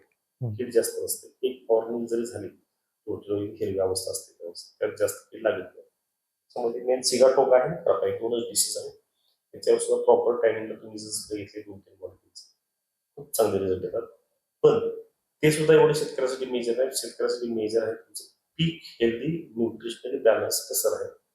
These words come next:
Speaker 1: हम्म.
Speaker 2: तर न्यूट्रिशन कसं जा-, चांगलं आहे. लहान मुलांना जसं आपण सुरुवातीला जगतो,
Speaker 1: हम्म.
Speaker 2: ते सुरुवातीपासून हेल्दी असेल, खूप कमी हेल्दी होतं.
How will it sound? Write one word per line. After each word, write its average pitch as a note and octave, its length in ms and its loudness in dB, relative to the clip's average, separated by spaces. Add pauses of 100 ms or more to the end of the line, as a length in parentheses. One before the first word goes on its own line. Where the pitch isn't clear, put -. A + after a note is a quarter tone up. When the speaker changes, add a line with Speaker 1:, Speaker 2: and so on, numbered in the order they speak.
(160)
Speaker 1:
हम्म. G#2+ 140 -6
Speaker 2:
तर - 380 -8
न्यूट्रिशन A2+ 520 -4
कसं A#2 240 -4
जा-, A2 280 2
चांगलं G2 320 -4
आहे. B2 160 -8
लहान B2 160 4
मुलांना C3+ 300 0
जसं - 160 0
आपण A#2 220 -8
सुरुवातीला G#2+ 500 -4 (560)
जगतो, - 460 -12 (380)
Speaker 1:
हम्म. B2 100 -8
Speaker 2:
ते - 380 -18
सुरुवातीपासून A#2 720 -4
हेल्दी A2 220 -4
असेल, - 360 -6 (160)
खूप - 200 -14
कमी G2 160 -4
हेल्दी F#2 180 -6
होतं. - 140 -10